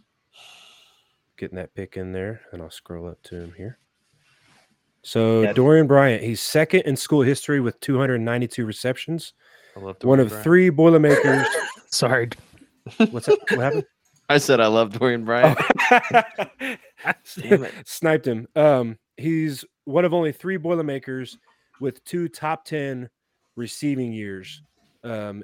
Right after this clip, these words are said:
Speaker 1: and reception marks, posting two eighty-seven reception seasons, um, which was tied for seventh with himself.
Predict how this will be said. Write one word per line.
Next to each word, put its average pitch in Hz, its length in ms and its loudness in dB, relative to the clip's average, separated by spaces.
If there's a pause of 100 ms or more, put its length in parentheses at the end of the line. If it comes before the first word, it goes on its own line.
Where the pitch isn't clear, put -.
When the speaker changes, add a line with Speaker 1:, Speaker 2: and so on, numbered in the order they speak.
Speaker 1:
and 113 220 -12
reception 110 460 -10
marks, 98 420 -14
posting 117 320 -8
two 160 400 0
eighty-seven 131 480 -4
reception 117 460 -12
seasons, 101 500 -14 (560)
um, 107 240 -6
which 113 180 -8
was 117 140 -10
tied 113 260 -4
for 110 100 -10
seventh 107 460 -10 (380)
with 110 100 -4
himself. 113 320 -10